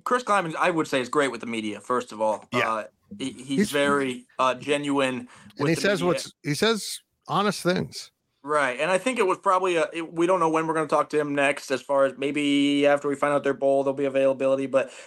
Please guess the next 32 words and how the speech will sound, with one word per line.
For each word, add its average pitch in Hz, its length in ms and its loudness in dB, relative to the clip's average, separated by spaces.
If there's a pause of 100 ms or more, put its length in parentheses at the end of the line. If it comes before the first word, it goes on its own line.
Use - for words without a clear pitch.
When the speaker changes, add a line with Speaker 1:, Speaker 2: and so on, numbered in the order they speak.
(120)
Speaker 1:
but 160 100 -2
that's 185 160 2
the 185 80 -4
last 180 300 0
time 170 120 0
in 156 100 -4
that 165 200 2
room 165 340 2
where 151 140 2
he's 151 180 -4
talked 156 300 0
to 147 260 -2 (160)
how 143 140 2
many, 160 240 0
you 151 140 -8
know, 147 120 0
how 156 120 2
many 160 140 -4
of 156 40 0
the 147 80 2
same 156 220 0
reporters 147 460 0
every 147 280 2
week, 147 320 2
or 135 140 2
actually 139 280 0
twice 165 360 0
a 147 60 0
week, 135 200 -2
I 135 80 4
should 131 240 -2
say. 123 400 2